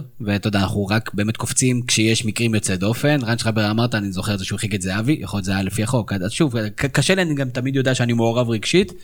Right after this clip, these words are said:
אנחנו כן יודעים, חבר'ה, קריאה מפה, תשתמשו בעבר,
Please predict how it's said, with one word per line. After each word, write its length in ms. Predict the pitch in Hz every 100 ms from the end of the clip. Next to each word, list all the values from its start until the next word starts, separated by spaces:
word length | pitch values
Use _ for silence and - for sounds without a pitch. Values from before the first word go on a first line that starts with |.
| - - - 110
אנחנו 200 | 104 107
כן 140 | 127
יודעים, 260 | 123 135 117
חבר'ה, 320 | 135 135 147 147 - - -
קריאה 260 | - 107 139
מפה, 460 | 139 131 131 135 131 - - - - -
תשתמשו 480 | 107 - 104 98 123
בעבר, 440 | 104 101 123 135